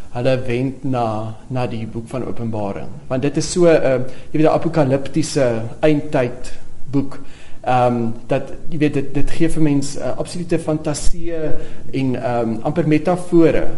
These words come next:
hoe mens jou tyd waarin jy leef verstaan.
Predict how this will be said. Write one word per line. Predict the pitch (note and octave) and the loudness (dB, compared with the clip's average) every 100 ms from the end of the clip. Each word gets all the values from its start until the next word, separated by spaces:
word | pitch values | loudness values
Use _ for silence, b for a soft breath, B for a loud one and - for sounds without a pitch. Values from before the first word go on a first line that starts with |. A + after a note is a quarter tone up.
| - | 0
hoe | B2+ C3+ | -2 0
mens | C#3+ C3+ - - - | 2 0 -2 -6 -6
jou | C3 B2+ B2 | -2 -2 0
tyd | E3+ D3+ C3+ | 0 0 0
waarin | A#2+ B2 A#2+ | -2 -2 -4
jy | A#2 | -4
leef | A2 A#2 A#2+ | -2 -4 -4
verstaan. | A#2 - B2+ F#2+ - | -8 -6 -4 -4 -4